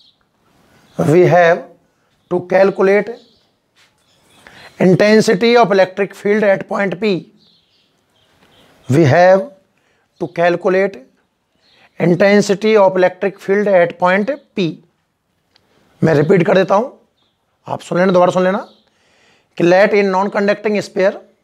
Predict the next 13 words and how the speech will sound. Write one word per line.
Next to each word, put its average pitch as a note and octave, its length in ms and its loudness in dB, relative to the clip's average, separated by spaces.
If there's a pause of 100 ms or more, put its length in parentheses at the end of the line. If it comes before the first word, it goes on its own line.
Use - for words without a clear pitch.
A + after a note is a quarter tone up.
(400)
of F#3 220 2
radius F#3+ 380 0
R F#3 260 0
is G3+ 180 -2
arranged F#3 280 -2 (520)
as F#3 240 0
shown G3 200 -4
in G#3+ 120 -4
figure, G3 300 -6 (1080)
charge F#3 400 0
Q G#3+ 180 -2
distributed F#3+ 640 -4
uniformly, F#3+ 720 -2